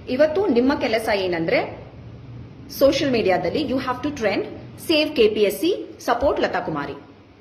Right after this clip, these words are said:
ಅಥವಾ ಲತಾ ಮೇಡಮ್. ಈ ವಿಡಿಯೋ ಜೊತೆ ಹ್ಯಾಶ್‌ಟ್ಯಾಗ್ ಕೂಡ ಹಾಕ್ತಾರೆ ನಮ್ ಟೀಮ್ ಅವರು. ಎಲ್ಲರೂ ಟ್ರೆಂಡ್ ಮಾಡಿ. ಒಂದು, ಜೊತೆಗೆ be ready. ನೋಟಿಫಿಕೇಶನ್ ಬರುತ್ತೆ, ಓದೋದು ಒಂದ್ ಕಡೆ ಆದ್ರೆ this is very important.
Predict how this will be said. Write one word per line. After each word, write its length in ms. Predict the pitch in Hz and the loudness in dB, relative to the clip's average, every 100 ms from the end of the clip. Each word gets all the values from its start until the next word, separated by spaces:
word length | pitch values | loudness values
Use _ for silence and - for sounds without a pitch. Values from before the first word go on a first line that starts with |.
| - | -10
ಅಥವಾ 180 | 214 262 | -2 2
ಲತಾ 200 | 330 240 | 4 2
ಮೇಡಮ್. 300 | 196 160 156 - - - - - | 0 -2 -4 -8 -18 -20 -10 -4
ಈ 80 | |
ವಿಡಿಯೋ 260 | 240 262 302 | 0 0 2
ಜೊತೆ 260 | 269 269 359 | 2 2 2
ಹ್ಯಾಶ್‌ಟ್ಯಾಗ್ 480 | 427 233 - 269 | 2 0 0 -2
ಕೂಡ 120 | 269 247 | 0 0
ಹಾಕ್ತಾರೆ 360 | - 220 247 240 | 0 0 2 2
ನಮ್ 200 | 220 240 | 0 -2
ಟೀಮ್ 180 | 233 | 0
ಅವರು. 460 | 220 220 440 - - - - - - - | 0 0 0 -4 -14 -20 -20 -20 -20 0
ಎಲ್ಲರೂ 280 | 247 254 294 | 2 4 2
ಟ್ರೆಂಡ್ 320 | 294 240 269 | 2 2 4
ಮಾಡಿ. 320 | 247 208 196 349 - 196 | 2 0 0 -4 -6 -4
ಒಂದು, 640 | 214 220 277 440 - - 190 | -2 0 -2 -2 -6 -16 0
ಜೊತೆಗೆ 560 | 240 240 240 247 330 415 - 175 | 2 6 4 4 0 -2 -6 -4
be 160 | 269 285 | 0 2
ready. 340 | 220 226 370 - - - - - | 2 2 -2 -4 -12 -20 -18 -4
ನೋಟಿಫಿಕೇಶನ್ 640 | 233 320 294 285 294 254 | -2 0 -2 -2 0 2
ಬರುತ್ತೆ, 320 | 233 233 240 | 4 4 2
ಓದೋದು 420 | - 214 240 277 247 | 2 2 4 4 2
ಒಂದ್ 180 | 233 | 2
ಕಡೆ 200 | 233 240 | 0 2
ಆದ್ರೆ 460 | 233 214 285 494 - - - | 2 2 -2 -2 -6 -18 -10
this 140 | 214 269 | -6 -4
is 120 | 240 | -2
very 260 | 214 220 277 | -2 0 0
important. 520 | 262 269 233 339 | 2 2 2 0